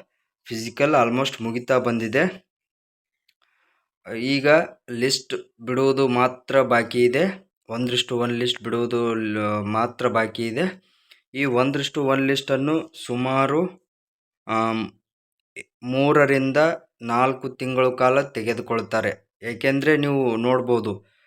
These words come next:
ಆ, ಎಲ್ಲ ಅಭ್ಯರ್ಥಿಗಳ ಒಂದು ಲಿಸ್ಟನ್ನು ತಯಾರು ಮಾಡಬೇಕಂದ್ರೆ ಸಮಯ ತೆಗೆದುಕೊಳ್ಳುತ್ತೆ. ರೋಸ್ಟರ್ ಆಗಿರ್ಬೋದು, ನೇಮಕಾತಿ ದಾಖಲಾತಿ ಆಗಿರ್ಬೋದು, ಮತ್ತು ಇತರೆ ಮಾಹಿತಿಗಳನ್ನು ರವಾನೆ ಮಾಡುವುದಿ-, ನ-, ರವಾನೆ ಮಾಡಿಕೊಂಡು,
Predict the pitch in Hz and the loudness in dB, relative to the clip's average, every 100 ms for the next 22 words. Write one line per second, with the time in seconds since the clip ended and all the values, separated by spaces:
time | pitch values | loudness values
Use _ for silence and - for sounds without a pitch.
0 | _ _ 104 107 107 117 131 123 107 120 | _ _ -4 -2 0 2 4 2 0 -4
1 | 123 - 123 127 123 127 123 127 123 113 | -4 -4 0 2 4 0 -2 0 0 0
2 | 101 113 117 123 - 120 123 120 117 120 | -4 -6 -4 -4 -4 -4 -4 -2 -2 0
3 | 120 120 113 123 123 139 - 110 120 123 | 0 -2 -2 -4 -2 -4 -4 -4 0 0
4 | 123 113 113 110 113 101 113 143 156 _ | -2 -4 -4 -4 -4 -4 0 -2 -2 _
5 | - - 107 107 113 - 127 123 117 113 | -20 -18 -6 -2 -2 -2 2 4 4 2
6 | 117 117 113 117 113 113 117 113 117 113 | -2 -4 -2 -2 -2 -2 -2 -4 -4 -4
7 | - 120 117 - 110 110 117 117 120 120 | -2 -2 0 -4 -8 -4 -2 0 0 -2
8 | 113 110 117 113 120 123 _ _ _ _ | -2 -4 -4 -4 -6 -6 _ _ _ _
9 | _ 107 104 113 107 104 117 123 123 113 | _ -14 -8 -6 -6 -6 0 2 2 0
10 | 117 117 120 120 120 120 123 107 - _ | -2 -6 -2 0 0 -2 -4 -4 -12 _
11 | _ _ _ _ - 117 113 123 127 123 | _ _ _ _ -12 -6 0 2 2 2
12 | 120 117 117 104 117 - 117 110 - 110 | 2 2 0 -2 -4 -4 -4 -4 -2 -2
13 | 110 113 123 127 123 120 117 117 110 127 | 0 2 2 2 2 0 0 -4 0 0
14 | 165 - | 0 -4